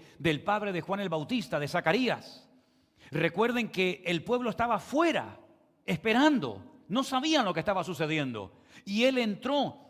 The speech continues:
a la presencia de Dios y allí tuvo aquella revelación que su hijo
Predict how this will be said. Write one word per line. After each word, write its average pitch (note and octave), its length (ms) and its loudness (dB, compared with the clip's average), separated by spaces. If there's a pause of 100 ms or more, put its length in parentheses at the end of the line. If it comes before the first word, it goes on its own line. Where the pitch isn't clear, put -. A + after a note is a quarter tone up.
a E3 100 2
la E3+ 100 2
presencia G#3+ 480 -2
de F#3+ 80 2
Dios G#3 320 0
y F#3+ 60 0
allí F#3+ 180 0
tuvo A3 220 0
aquella G#3 260 2
revelación F#3+ 800 0
que D#3+ 120 -6
su D#3+ 160 -6
hijo F3+ 360 -2